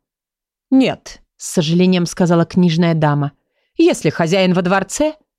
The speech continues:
то дозвониться до него не получится. Там глушатся все переговорники, кроме тех, что принадлежат королевской семье и охране».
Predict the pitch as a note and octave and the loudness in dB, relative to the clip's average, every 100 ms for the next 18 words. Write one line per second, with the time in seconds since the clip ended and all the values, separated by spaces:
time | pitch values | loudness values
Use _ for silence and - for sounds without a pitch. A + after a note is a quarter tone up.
0 | _ E4+ B3 G3+ G#3+ G3 F3+ A3 G#3+ F#3 | _ -4 -2 -2 0 0 -2 -2 0 0
1 | F3 E3 F#3+ E3 A#2+ - C#3+ - D#3 D3+ | 0 0 -2 -2 -4 -8 -12 -6 -6 -6
2 | _ _ _ - A#3+ G#3+ G3+ G3 - A3+ | _ _ _ -4 0 2 2 0 -2 -4
3 | A3+ - A#3 A#3+ A3+ C#4 F#4 C#4+ D#3 C#3+ | -4 -2 -2 0 0 0 0 2 0 0
4 | D#3 C#3+ _ _ _ - G3 E3 - D#3+ | -2 -2 _ _ _ -2 0 0 0 -2
5 | - G#3 - A3 A3 G3+ F#3 G3 - G3+ | -2 -4 -2 -2 0 0 0 -2 -2 0
6 | G3 E3+ - F3+ - G3 G3+ G#3 A#3+ C4 | 0 0 0 -2 0 2 2 2 0 -2
7 | - B3 D3 C#3 | -4 -2 -2 -2